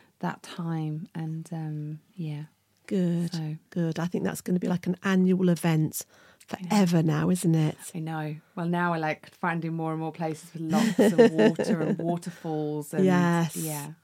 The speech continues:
Speaker 2: Oh, well, good.
Speaker 1: Yeah.
Speaker 2: Well, I find it really helps me listening to the d-, diverse perspectives through which other people experience their grief. And it's essential to recognise that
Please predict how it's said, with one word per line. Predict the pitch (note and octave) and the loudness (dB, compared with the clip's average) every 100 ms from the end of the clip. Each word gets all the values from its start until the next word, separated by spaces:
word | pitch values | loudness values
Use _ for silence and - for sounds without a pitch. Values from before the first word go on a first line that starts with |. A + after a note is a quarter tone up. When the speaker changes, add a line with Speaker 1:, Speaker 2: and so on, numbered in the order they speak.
| _ - | _ -2
Speaker 2:
Oh, | F3 E3 D#3+ | 0 2 2
well, | E3+ F3 | 0 -2
good. | G3 F3 D#3 D3+ - - | 0 2 2 -2 -8 -8
Speaker 1:
Yeah. | G3 E3+ | -6 0
Speaker 2:
Well, | F#3 - | 2 6
I | B3+ D#4 | 6 4
find | C#4+ B3+ | 4 4
it | A3+ | 4
really | G#3+ A#3 A3 G#3+ | 4 4 6 4
helps | G3+ G3+ F3+ F3+ - - | 0 0 0 0 -4 0
me | D#3+ D#3 | 2 2
listening | - E3+ E3 - D#3+ | 2 2 0 0 0
to | D#3+ | 0
the | E3+ | -2
d-, | D#3 - _ _ - | -4 -8 _ _ -2
diverse | E3+ F3+ F3+ F#3+ G3 F#3+ - | 2 4 4 4 4 4 0
perspectives | - F#3+ - F#3 - - D#3 D#3 - | -6 -6 -4 -4 -6 -6 -4 -4 -6
through | - E3+ | 0 0
which | E3 - D#3+ | 2 -2 -4
other | E3+ | -6
people | - E3 - | -4 -4 -4
experience | - - - D#3+ D#3 D#3 - | -8 -8 -4 0 0 -2 -4
their | - D3 | -6 -6
grief. | E3+ - - D#3+ - - - | -6 -6 -6 -6 -10 -20 -6
And | - F#3+ | 2 2
it's | F#3+ | 4
essential | A#3+ - A#3+ A#3+ - A#3 | 0 0 2 2 2 -2
to | - | -2
recognise | G#3 F3+ - F3+ E3+ E3 E3 | 0 0 -2 -2 0 2 0
that | - | -2